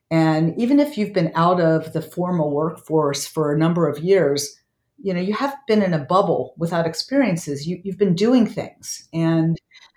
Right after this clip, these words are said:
um, those things are, can be incredibly valuable. In fact, for the people that understand that sometimes having diff-, bringing different experiences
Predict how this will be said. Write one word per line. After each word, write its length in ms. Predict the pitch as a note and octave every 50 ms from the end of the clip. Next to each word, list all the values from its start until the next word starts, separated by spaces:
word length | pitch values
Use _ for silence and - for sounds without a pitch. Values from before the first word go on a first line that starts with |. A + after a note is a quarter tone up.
| _ _ -
um, 300 | F3 F3 F3 F3 E3+ E3+
those 240 | A3 A#3+ E4 E4 -
things 360 | - D4 C#4 C#4 C#4+ C#4 - - -
are, 180 | B3 A3+ - - -
can 140 | - A3+ G3
be 120 | G3 G#3+
incredibly 960 | G#3 G#3 G3+ - - - - - - D4+ D4+ D#4+ D#4 D4 - - G#3 A3 G#3
valuable. 580 | G#3 A3 G#3+ A#3 A#3+ B3 A3 E3 D#3 C3+ A2 -
In 120 | - G3
fact, 640 | G3 - - B3 A#3+ A#3+ - D4+ D4+ - - - - _ _ _ _ _ _ _ _ _
for 80 | - G#3+
the 60 | G#3+
people 320 | G#3 - E4 E4+ - D4 A#3
that 280 | A3+ - - - - _ _ _
understand 1040 | - G#3 G#3 F#3+ F#3 - - - - F#3+ F#3+ G3+ G#3+ G3+ F3 D#3+ D#3 D#3+ E3+ - - - -
that 400 | E3 - E3 E3 E3 D#3+ - -
sometimes 680 | - - G#3 G3+ A#3+ B3 - - A#3 G#3 F#3+ F3+ F3 -
having 320 | - F#3+ E3+ E3+ E3 D#3+
diff-, 360 | D#3+ - - F#3+ G#3 G3+ G3+
bringing 380 | - - G3+ G3+ G3 F3 E3 D#3+
different 340 | - G3 G#3 G3+ A#3 G#3 F#3
experiences 760 | F3+ - - - - F3 E3+ D#3+ D3 C#3 C#3+ - - D3 -